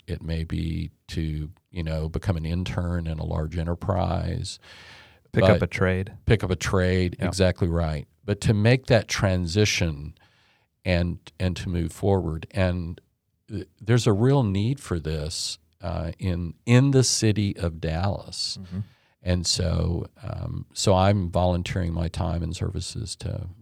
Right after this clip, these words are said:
Speaker 1: to help 'em out.
Speaker 2: That's wonderful. And y-, you mentioned a, a podcast that, uh, you are doing or will be doing with them.
Speaker 1: Will be doing with
Speaker 2: Yeah.
Speaker 1: them. Um, i-, two things. One is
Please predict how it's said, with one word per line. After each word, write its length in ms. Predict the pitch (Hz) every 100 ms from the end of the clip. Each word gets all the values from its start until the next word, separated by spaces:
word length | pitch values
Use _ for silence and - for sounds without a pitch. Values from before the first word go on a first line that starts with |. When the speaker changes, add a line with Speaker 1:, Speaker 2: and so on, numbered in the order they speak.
| -
Speaker 1:
to 100 | 76
help 200 | 73 -
'em 120 | -
out. 160 | - - _ _ _ _ - -
Speaker 2:
That's 280 | 101 - 95
wonderful. 460 | 92 92 - 92
And 340 | 87 98 95 - -
y-, 140 | 110 104
you 160 | 107
mentioned 360 | 110 123 131 92
a, 220 | 87 80
a 60 | 90
podcast 1000 | - 95 107 - 90 78 - - - - _ _ _ _ _ _ _ -
that, 380 | 95 90 -
uh, 140 | 95 87
you 260 | 90 95 87
are 200 | 104 120
doing 280 | 123 151 110
or 80 | 90
will 160 | 104
be 160 | 98 82
doing 160 | 87
with 260 | 82 82 -
them. 160 | 82 82 - -
Speaker 1:
Will 180 | 127 147
be 140 | 123
doing 220 | 104 87
with 180 | 85 -
Speaker 2:
Yeah. 60 | 92
Speaker 1:
them. 240 | 90 98 - -
Um, 480 | 95 87 87 87 - -
i-, 100 | - - -
two 180 | - 143
things. 380 | 131 95 92 -
One 240 | 98 98
is 320 | 90 87 87